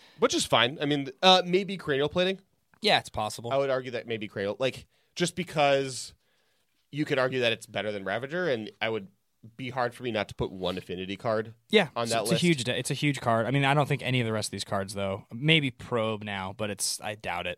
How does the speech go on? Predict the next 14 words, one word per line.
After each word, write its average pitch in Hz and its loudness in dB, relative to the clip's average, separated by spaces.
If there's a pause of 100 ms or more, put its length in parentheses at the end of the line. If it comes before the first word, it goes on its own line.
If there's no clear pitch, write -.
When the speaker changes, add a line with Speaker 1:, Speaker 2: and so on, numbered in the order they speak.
(140)
Speaker 1:
Probe 139 -2
would 113 -8
be 104 -4
a 95 -2
bubble. 85 -6
Yeah, 180 4
I 214 2
agree. 165 0 (120)
Uh, 160 8 (340)
on 165 6
the 147 -2
Lightning 139 0
Bolt, 143 -2 (920)
I'm 262 4